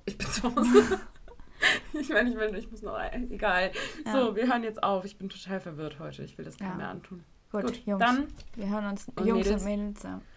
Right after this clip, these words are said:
Speaker 2: Wir hören uns nächstes Mal wieder. Folgt uns auf Instagram unter little punkt e w punkt podcast.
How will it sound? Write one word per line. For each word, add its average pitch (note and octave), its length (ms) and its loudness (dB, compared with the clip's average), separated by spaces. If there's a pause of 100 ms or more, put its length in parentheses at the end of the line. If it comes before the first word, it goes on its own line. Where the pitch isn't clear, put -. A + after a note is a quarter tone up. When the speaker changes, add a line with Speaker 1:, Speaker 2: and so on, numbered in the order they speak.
(140)
Speaker 2:
Wir G3+ 120 -4
hören G3+ 140 -4
uns G3 220 -8
nächstes G3+ 360 -6
Mal G3+ 220 -6
wieder. G#3 340 8 (400)
Folgt C4 300 -2
uns A3+ 160 -4
auf G#3+ 100 -10
Instagram F#3+ 600 -6
unter F#3 240 -8
little F#3+ 260 -8 (100)
punkt G#3 260 -12
e A3+ 140 -12
w A3+ 60 -14
punkt - 280 -10
podcast. G3 600 -10